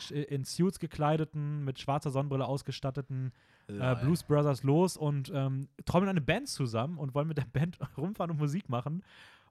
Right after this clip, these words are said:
Speaker 1: Und, äh, dieser Film ist einfach, und es sind irgendwie gleichzeitig trotzdem irgendwie so ein bisschen Kriminelle.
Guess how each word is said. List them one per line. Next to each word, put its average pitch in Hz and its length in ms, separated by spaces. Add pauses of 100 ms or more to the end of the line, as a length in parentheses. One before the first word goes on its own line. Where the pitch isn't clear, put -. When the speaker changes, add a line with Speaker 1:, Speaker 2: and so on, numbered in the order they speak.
Speaker 1:
Und, 151 680
äh, 139 280
dieser 139 320
Film 160 200
ist 151 240
einfach, 151 400
und 139 160
es 139 80
sind 156 160
irgendwie 151 200
gleichzeitig 156 300
trotzdem 170 240
irgendwie 156 240
so 147 120
ein 143 120
bisschen 160 200
Kriminelle. 147 600